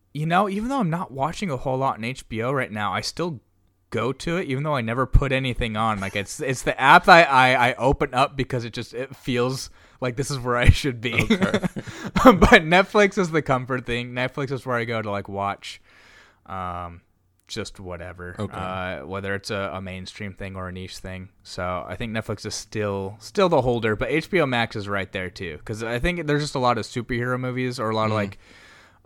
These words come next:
Speaker 1: um, a lot of the powerful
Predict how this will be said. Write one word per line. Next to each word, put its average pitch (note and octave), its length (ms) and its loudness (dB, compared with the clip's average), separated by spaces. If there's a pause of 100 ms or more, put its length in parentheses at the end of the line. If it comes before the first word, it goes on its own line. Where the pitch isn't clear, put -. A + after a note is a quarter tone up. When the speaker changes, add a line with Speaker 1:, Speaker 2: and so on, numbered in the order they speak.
Speaker 1:
um, G2+ 640 4 (1080)
a - 60 -4
lot G3+ 140 4
of E4+ 60 -2
the F4+ 80 -2
powerful A#2 760 6